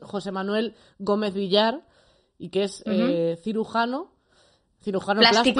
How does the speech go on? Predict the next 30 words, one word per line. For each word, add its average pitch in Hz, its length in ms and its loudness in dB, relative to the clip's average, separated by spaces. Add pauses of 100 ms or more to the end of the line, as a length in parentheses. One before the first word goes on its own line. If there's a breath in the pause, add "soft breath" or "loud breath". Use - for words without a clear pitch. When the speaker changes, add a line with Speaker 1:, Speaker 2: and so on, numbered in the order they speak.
Speaker 1:
plástico, 277 180 2 (180)
eh, 170 800 -2 (200)
hasta 208 220 -2
donde 190 220 2
yo 180 120 2
sé, 226 340 -2 (160)
creo. 220 360 -2 (200)
Eh, 185 340 0
y 190 500 -2
nada, 185 220 0
lo 196 100 -2
tenemos 185 300 -4
aquí 214 440 -4
y 202 60 -6
le 180 80 -2
vamos 202 160 -2
a - 20 -8
preguntar 175 800 -2
cosas, 175 480 -6
que 175 120 -6
Victoria 196 600 0
está 190 200 -8
pensando 190 400 -6
en 175 320 -4
ponerse 175 240 -8
muchas 170 240 -10
cosas 165 240 -10
en 165 80 -10
la 160 100 -8
cara. 196 320 -6